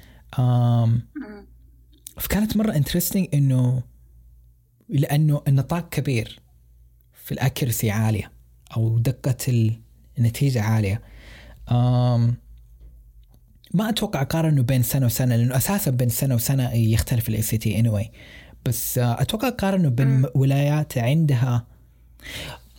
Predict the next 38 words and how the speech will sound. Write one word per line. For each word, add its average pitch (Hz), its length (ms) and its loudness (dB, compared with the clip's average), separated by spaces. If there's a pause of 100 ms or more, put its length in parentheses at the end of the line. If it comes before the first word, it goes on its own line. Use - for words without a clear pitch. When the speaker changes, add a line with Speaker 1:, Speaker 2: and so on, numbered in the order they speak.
(180)
Speaker 1:
والله 196 260 2
نسيت - 280 0
تفاصيل 117 340 0
الدراسة، 113 480 0 (340)
بس 143 280 2
المغزى 180 460 2
من 165 60 2
الموضوع 156 480 2 (520)
إنه 131 500 2
Speaker 2:
مهم. 226 600 -4 (1400)
Speaker 1:
المدارس 147 440 2
اللي 131 120 4
بدأت 135 240 2
في 143 100 -2
وقت - 160 -6
شوي 151 160 0
متأخر 135 440 0
أكثر - 300 -2
أدائهم 127 440 0
كان 135 180 -4
أفضل 120 280 -4
في - 100 -4
ال 123 80 0
اس 120 160 -4
اي 135 80 -2
تي 135 200 -2 (460)
ودرجاتهم 127 440 0
كانت 113 260 -2
أفضل. 123 240 -8 (720)
فهذه 123 320 0
كذا 110 200 -2
العبرة 113 340 0
اللي 107 140 2
نقدر 110 160 -4
Speaker 2:
طب 117 60 0
Speaker 1:
ناخذها. 262 260 2
Speaker 2:
إيش - 200 -4
مشكلة 240 500 -2